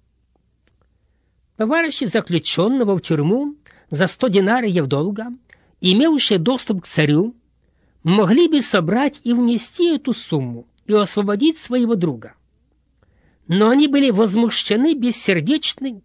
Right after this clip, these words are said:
бессердечием великого должника или растратчика и рассказали об этом царю. Царь разгневался, призвал злого раба, напомнил ему о необходимости быть милостивым к другим,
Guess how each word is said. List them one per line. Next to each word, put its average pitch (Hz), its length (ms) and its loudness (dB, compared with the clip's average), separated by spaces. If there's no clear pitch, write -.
бессердечием 175 1120 0
великого 220 560 2
должника 180 580 0
или 180 240 0
растратчика 175 880 -6
и 196 100 4
рассказали 196 800 -2
об 151 160 -2
этом 190 260 -4
царю. 110 360 -10
Царь 202 300 0
разгневался, 127 840 -2
призвал 185 600 2
злого 160 440 2
раба, 139 380 0
напомнил 247 640 0
ему 226 320 2
о 185 60 4
необходимости 190 760 0
быть 175 220 -2
милостивым 180 640 0
к 120 60 -12
другим, 214 600 -2